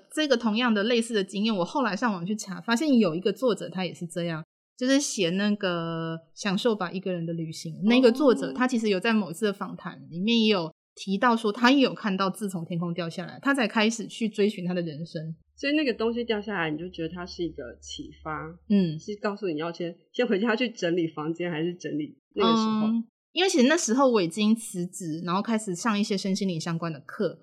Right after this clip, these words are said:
Speaker 1: 所以对我来讲，它就像是一个讯息，就是说好像有一个东西要告诉我，有些事情我可以去做这样子。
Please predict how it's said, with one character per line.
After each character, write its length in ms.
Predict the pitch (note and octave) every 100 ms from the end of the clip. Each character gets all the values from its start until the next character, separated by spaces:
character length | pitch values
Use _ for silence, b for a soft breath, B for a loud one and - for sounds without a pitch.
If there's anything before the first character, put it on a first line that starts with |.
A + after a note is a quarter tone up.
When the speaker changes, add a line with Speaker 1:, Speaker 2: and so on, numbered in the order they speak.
| _
Speaker 1:
所 180 | - D4
以 20 |
对 120 | C#4+ D4+
我 120 | G#3
来 140 | F3+
讲， 160 | F#3 F3+
它 60 |
就 100 | G3+
像 180 | G#3 G#3+
是 140 | G#3+ G3+
一 40 |
个 100 | F3+
讯 300 | - A#3 F#3
息， 280 | F#3 - C#3
就 80 | F3+
是 100 | A3
说 220 | G#3+ G3+
好 100 | F3+
像 160 | A#3+
有 120 | A3+ E3+
一 20 |
个 100 | F3
东 220 | F#3 G3
西 140 | G3
要 80 | F#3+
告 160 | F#3+ F#3+
诉 260 | G#3 F#3+
我， 80 | D#3
有 100 | F3+
些 120 | F3
事 160 | A3 B3+
情 160 | A3 E3+
我 120 | -
可 80 | F#3+
以 60 | E3
去 140 | F#3
做 320 | E3+ G3+ D#3
这 120 | E3
样 180 | E3 D3+
子。 240 | - -